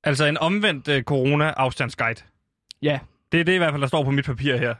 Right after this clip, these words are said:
Speaker 1: Det kunne
Speaker 2: Ja.
Speaker 1: du jo bare have sagt fra starten af, så havde
Speaker 2: Jamen,
Speaker 1: vi jo
Speaker 2: jeg
Speaker 1: ligesom
Speaker 2: prøvede, jeg prøvede at lave sådan en tjekket, øh, oplæg, men, øh, øh,
Speaker 1: Og det
Speaker 2: once
Speaker 1: be-
Speaker 2: again, I failed.
Speaker 1: Ja, det må man sige. Men ved du hvad?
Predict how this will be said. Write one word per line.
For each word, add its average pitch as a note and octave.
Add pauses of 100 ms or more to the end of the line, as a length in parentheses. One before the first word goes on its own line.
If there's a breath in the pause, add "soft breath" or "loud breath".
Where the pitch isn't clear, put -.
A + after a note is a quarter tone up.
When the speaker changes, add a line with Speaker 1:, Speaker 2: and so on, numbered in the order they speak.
(200)
Speaker 1:
Det G3+
kunne A#3
Speaker 2:
Ja. A3
Speaker 1:
du G3
jo E3+
bare D#3
have F3
sagt F#3
fra F3+
starten D#3
af, B2
så G3+
havde F#3+
Speaker 2:
Jamen, F3+
Speaker 1:
vi -
jo -
Speaker 2:
jeg C#3+
Speaker 1:
ligesom D3
Speaker 2:
prøvede, F3 (120)
jeg F3
prøvede A#3+
at A#3
lave A3+
sådan A3+
en G#3
tjekket, G#3
øh, C#3
oplæg, F#3+
men, C#3+
øh, B2+ (760 loud breath)
øh, C#3+
Speaker 1:
Og C3
det G#3+
Speaker 2:
once B3+
Speaker 1:
be- D#4
Speaker 2:
again, B3+ (100)
I F#3+
failed. D3 (240)
Speaker 1:
Ja, C3+ (300)
det G3+
må G3
man E3
sige. C3+
Men D#3
ved A3+
du C4
hvad? A#3+